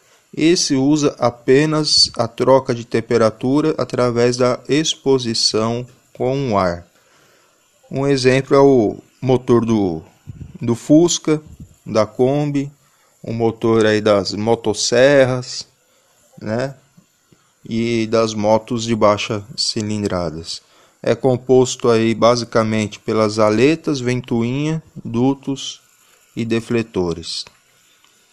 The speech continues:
Esse é o que utiliza o ar como meio arrefecedor, ou seja, ele que vai fazer a troca térmica do motor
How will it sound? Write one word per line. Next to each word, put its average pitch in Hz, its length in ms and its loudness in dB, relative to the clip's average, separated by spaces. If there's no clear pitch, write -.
Esse 143 540 0
é 123 100 2
o 127 100 4
que 131 180 -2
utiliza 120 840 0
o 120 240 4
ar 104 380 2
como 113 240 0
meio 107 560 0
arrefecedor, 110 1080 -2
ou 113 160 -4
seja, 92 560 -4
ele 123 280 2
que 127 160 -4
vai 107 400 4
fazer 107 340 -2
a 107 80 0
troca 107 640 -2
térmica 104 440 -2
do 104 120 -6
motor 101 560 -2